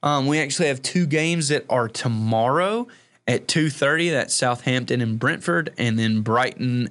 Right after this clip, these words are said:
and Crystal Palace. Both of those at two thirty P M tomorrow. And then on Friday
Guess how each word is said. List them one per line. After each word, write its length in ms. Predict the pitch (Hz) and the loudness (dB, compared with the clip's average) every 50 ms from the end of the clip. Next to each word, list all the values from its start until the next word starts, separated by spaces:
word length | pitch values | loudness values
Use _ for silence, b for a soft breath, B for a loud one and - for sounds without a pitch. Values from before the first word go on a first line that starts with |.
| - - | -4 -4
and 340 | - 117 113 113 113 110 - | -2 0 0 0 0 -2 -4
Crystal 480 | - - 147 139 135 - - 123 117 | -4 -2 -2 -2 -2 0 0 -2 -2
Palace. 640 | 113 - - 123 127 131 131 135 135 131 131 - - B B B B B B B B B - | -2 -2 0 0 2 2 0 -2 -2 -2 -4 -6 -8 B B B B B B B B B 0
Both 240 | 135 147 147 127 139 | 0 2 2 0 0
of 80 | 131 | 2
those 320 | 139 135 139 135 131 120 - - - | 2 2 2 2 0 -2 -4 -2 0
at 280 | 131 127 131 - - | 0 0 -2 -4 -10
two 260 | - - 160 156 156 | -4 -2 0 0 0
thirty 480 | 135 - 143 135 139 139 135 135 131 - - - - | 0 0 0 2 2 2 2 0 -2 -2 -6 -10 -6
P 360 | - 220 233 240 202 156 131 | -2 0 2 2 4 2 2
M 360 | 127 120 120 135 147 147 - _ _ _ _ _ - | 2 0 0 -2 -4 -4 -8 _ _ _ _ _ -4
tomorrow. 680 | - 135 127 123 120 120 117 117 117 117 120 127 131 131 B B B B B B B B B | -2 0 2 2 2 2 2 2 2 2 0 0 -2 -6 B B B B B B B B B
And 100 | - 131 | 0 0
then 120 | 139 139 135 | 2 2 2
on 120 | 127 117 | 0 0
Friday 840 | 113 - - - 151 143 151 156 156 160 170 170 175 180 180 180 | -2 -2 0 0 2 2 2 2 2 2 2 2 0 0 -2 -4